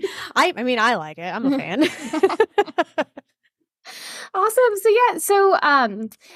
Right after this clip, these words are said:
Speaker 2: can you give us a little bit of background of how you got to where you're at today? 'Cause your business is relatively new,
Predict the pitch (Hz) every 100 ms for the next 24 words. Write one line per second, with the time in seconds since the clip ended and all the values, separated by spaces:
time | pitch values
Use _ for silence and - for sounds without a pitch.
0 | - _ _ 240 240 269 - 320 330 330
1 | 320 330 302 - 320 247 233 415 - 415
2 | 392 392 370 - 262 240 240 233 233 -
3 | 254 220 202 247 339 - 269 262 247 254
4 | 233 240 233 226 220 240 302 359 262 226
5 | 220 190 202